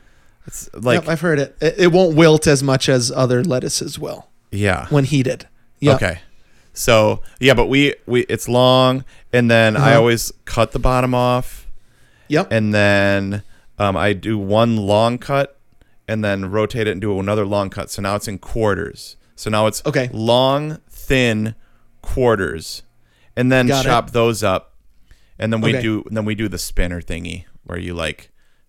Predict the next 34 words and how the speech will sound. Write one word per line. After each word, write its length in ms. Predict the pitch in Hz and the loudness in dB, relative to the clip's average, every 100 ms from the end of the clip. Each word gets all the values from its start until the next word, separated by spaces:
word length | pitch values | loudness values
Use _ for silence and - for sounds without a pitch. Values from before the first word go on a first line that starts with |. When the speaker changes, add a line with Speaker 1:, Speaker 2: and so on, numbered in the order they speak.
| _ | _
Speaker 1:
put 220 | - 98 | -2 -2
it 140 | 92 90 | -4 -4
in 80 | |
Speaker 2:
Oh, 160 | 107 113 | -2 0
Speaker 1:
a, 20 | |
Speaker 2:
right. 320 | 170 175 131 - _ _ _ _ _ - | 0 0 -2 -8 _ _ _ _ _ -10
Speaker 1:
like, 240 | 92 - - - | -10 -10 -20 -8
put 180 | - 98 | -4 -4
it 100 | 98 | -4
in 200 | 101 98 | -6 -6
it, 260 | 92 85 _ | -6 -8 _
add 160 | 92 95 | -8 -6
water, 580 | 92 95 92 95 92 - | -4 -4 -2 -2 -4 -6
and 160 | 101 92 | -8 -8
then, 120 | 87 | -8
like, 200 | 85 - | -8 -10
spin 320 | - - 87 | -8 -6 -6
it 140 | 87 | -8
dry 280 | 85 85 85 | -8 -8 -6
or 120 | 87 | -6
whatever. 420 | 90 90 87 92 - | -6 -6 -4 -6 -6
And 180 | 98 92 | -8 -8
we 100 | 95 | -6
try 200 | - 110 | -2 0
to 80 | 104 | 0
do 100 | 101 | 0
Speaker 2:
Okay. 60 | 104 | 0
Speaker 1:
that 300 | 92 - - - | 0 -2 -8 -10
maybe 220 | 98 95 | -8 -6
once 280 | 92 95 98 | -6 -6 -8
or 80 | 92 | -6
twice 340 | - 87 - | -4 -4 -6
a 60 | 87 | -8
week 360 | 90 90 - | -8 -10 -12